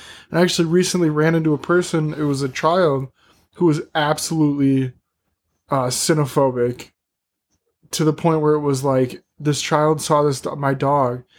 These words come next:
which I get it, 'cause my dog is a hundred and twenty pounds. You know, when he stands on his back legs, he's six foot tall easily. And so he's a large dog,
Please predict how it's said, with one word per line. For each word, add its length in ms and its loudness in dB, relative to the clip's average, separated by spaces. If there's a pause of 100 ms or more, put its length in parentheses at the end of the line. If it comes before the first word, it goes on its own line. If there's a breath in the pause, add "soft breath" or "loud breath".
(180 soft breath)
which 140 2
I 120 2
get 180 4
it, 80 0
'cause 140 -4
my 140 4
dog 380 4
is 380 2
a 200 -4
hundred 340 0
and 220 -4
twenty 300 -2
pounds. 720 -4 (560)
You 120 -2
know, 220 0
when 300 -2
he 160 0
stands 320 2
on 80 4
his 80 0
back 340 0
legs, 320 0
he's 400 -2
six 260 -2
foot 240 -2
tall 300 -2
easily. 520 -4 (560 soft breath)
And 120 2
so 140 0
he's 120 2
a 60 2
large 380 2
dog, 420 0